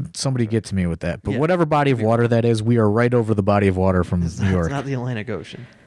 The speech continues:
Speaker 1: <laughs> There's an ocean over there, isn't there?
Speaker 2: Y-, yeah, it's on the east side of both of 'em.
Speaker 1: Oh, well, whatever.
Speaker 2: The, the ocean runs alongside both of them.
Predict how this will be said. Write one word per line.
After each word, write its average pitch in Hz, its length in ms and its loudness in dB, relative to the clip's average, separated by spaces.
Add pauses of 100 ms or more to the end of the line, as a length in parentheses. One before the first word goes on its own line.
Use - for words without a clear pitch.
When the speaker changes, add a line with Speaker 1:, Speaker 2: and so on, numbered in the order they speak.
Speaker 1:
<laughs> - 240 -20
There's 170 400 -2
an 247 80 0
ocean 117 300 0
over 113 160 2
there, 131 160 2
isn't 160 140 0
there? 220 180 0
Speaker 2:
Y-, 170 200 -4
yeah, 214 220 -2
it's 117 120 -8
on 151 160 -4
the 127 140 -6
east 160 140 -4
side 156 420 -2
of 110 180 -6
both 107 200 -2
of - 100 -10
'em. 131 180 -8 (240)
Speaker 1:
Oh, 113 80 -6 (100)
well, 139 180 6
whatever. 131 360 4
Speaker 2:
The, 139 60 -2
the 151 100 2
ocean 156 200 4
runs 131 220 2
alongside 113 920 -2
both 95 260 -8
of - 60 -20
them. - 180 -18